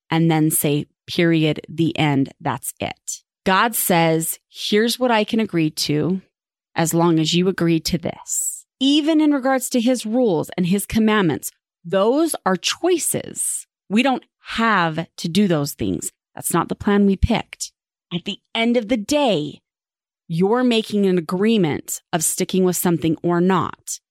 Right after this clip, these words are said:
And he's making an agreement with you. They're not outlined as expectations. They're agreements.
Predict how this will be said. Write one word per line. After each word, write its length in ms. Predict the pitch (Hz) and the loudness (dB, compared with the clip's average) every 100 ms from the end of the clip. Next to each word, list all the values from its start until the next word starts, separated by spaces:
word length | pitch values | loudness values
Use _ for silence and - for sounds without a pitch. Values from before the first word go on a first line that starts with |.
| _ - | _ -4
And 120 | 151 | -2
he's 340 | 160 226 233 220 | 2 2 2 0
making 300 | 208 196 180 | 0 2 2
an 100 | 165 | 0
agreement 420 | 170 170 170 127 | 0 0 2 0
with 200 | 156 160 | -4 -2
you. 280 | 185 147 - _ _ _ | 0 0 -2 _ _ _
They're 180 | 185 170 | 0 2
not 320 | 170 160 - | 4 2 0
outlined 420 | - 247 208 190 180 | -2 -2 0 0 0
as 140 | 165 | -2
expectations. 920 | 147 - 170 - 208 190 - 147 160 - | -6 -6 -8 -4 -2 0 0 -2 -2 -2
They're 220 | 170 175 | 2 2
agreements. 920 | 175 185 262 247 135 - - - | 0 2 2 2 0 -6 -12 -10